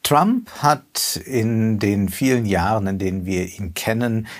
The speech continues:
immer wieder sich als Self-Made Man verkauft, als derjenige, der sich am eigenen Schopfe aus dem Sumpf gezogen hat, dieser schrecklichen Krise in New York.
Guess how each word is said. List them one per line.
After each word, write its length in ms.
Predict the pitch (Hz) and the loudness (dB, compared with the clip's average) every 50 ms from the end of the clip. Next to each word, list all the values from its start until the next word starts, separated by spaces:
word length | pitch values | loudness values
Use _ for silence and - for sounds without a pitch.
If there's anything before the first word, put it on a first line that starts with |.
| - _ | -18 _
immer 340 | - 123 113 127 123 113 98 | -2 0 2 2 2 2 2
wieder 260 | 104 104 98 107 101 | 0 0 0 0 0
sich 320 | 87 95 104 98 - - - | 0 -2 -4 -4 -6 -6 -8
als 220 | 95 87 - - | -6 -4 -4 -4
Self-Made 560 | - 98 104 107 107 - 104 90 82 82 80 - | -2 -2 -4 -4 -6 -6 -6 -4 -4 -4 -6 -4
Man 380 | 87 85 87 85 82 80 78 | -4 -2 -2 0 -2 -2 -4
verkauft, 760 | 78 - 82 80 - - - 87 80 80 82 - - - - | -6 -6 -10 -10 -10 -8 -8 -8 -8 -8 -10 -14 -14 -12 -12
als 320 | - - - 90 87 - - | -10 -10 -8 -8 -8 -6 -4
derjenige, 560 | 98 95 90 87 90 90 92 90 90 92 87 | -4 -4 -2 -2 -2 -2 -2 -4 -4 -4 -2
der 160 | 92 90 87 | -2 -2 -2
sich 300 | 85 92 90 87 - 92 | -2 -4 -6 -4 -4 -4
am 160 | 90 90 87 - | -4 -6 -6 -6
eigenen 600 | - 92 98 104 95 95 98 92 92 90 90 90 90 - | -6 -4 -4 -4 -4 -4 -4 -4 -2 -2 -2 -4 -4 -6
Schopfe 640 | - - 107 107 - - - 101 92 87 - - | -6 -6 -6 -6 -8 -10 -8 -6 -6 -6 -6 -4
aus 340 | 92 90 92 98 95 - - | -6 -4 -4 -4 -6 -6 -6
dem 260 | - 101 92 92 95 | -6 -6 -4 -4 -4
Sumpf 380 | 87 90 101 104 98 92 - - | -4 -4 -4 -4 -6 -6 -8 -8
gezogen 720 | - 95 87 - - - 95 95 90 90 95 87 85 - | -8 -8 -6 -4 -4 -4 -4 -6 -6 -6 -8 -8 -8 -8
hat, 440 | - 85 85 - - - - - - - | -10 -12 -10 -6 -6 -6 -6 -6 -6 -6
dieser 500 | 107 98 98 92 82 - 92 87 87 87 - - - - - | -4 -4 -4 -4 -2 -2 -2 -2 -2 -4 -6 -10 -14 -14 -10
schrecklichen 960 | - - - - - - - - 104 92 - - - 98 92 98 98 98 90 - | -8 -6 -4 -4 -4 -6 -6 -8 -8 -6 -6 -6 -4 -4 -4 -2 -4 -4 -4 -4
Krise 640 | - - 113 107 104 101 98 92 - 101 95 98 95 | -6 -4 -2 -2 -2 -2 -2 -2 -2 0 0 0 -2
in 320 | - - - 95 87 92 | -2 -4 -6 -4 -4 -4
New 100 | 95 90 | -4 -2
York. 520 | 92 90 95 90 87 87 85 - - - | -2 0 0 -2 -2 -4 -4 -6 -8 -10